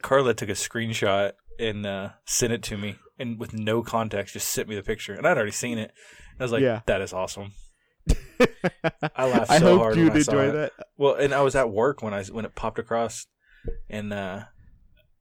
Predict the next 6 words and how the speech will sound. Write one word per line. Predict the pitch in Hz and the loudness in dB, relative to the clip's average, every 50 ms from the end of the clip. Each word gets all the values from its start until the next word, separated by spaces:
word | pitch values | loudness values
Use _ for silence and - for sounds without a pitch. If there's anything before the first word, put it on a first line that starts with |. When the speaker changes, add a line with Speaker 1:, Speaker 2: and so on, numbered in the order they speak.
| _ _ _ _ _ _ | _ _ _ _ _ _
Speaker 1:
I | - 113 | -8 -6
was | 107 107 113 | -4 -4 -4
in | 120 | -4
my | 117 104 101 | -4 -4 -4
office, | 104 117 131 123 - 113 104 98 - - - - - - _ - - - - | -2 -2 -2 -2 -2 -4 -4 -4 -6 -8 -10 -10 -14 -18 _ -20 -16 -12 -8
and | 110 107 104 98 104 98 76 69 | -8 -6 -6 -8 -8 -10 -12 -14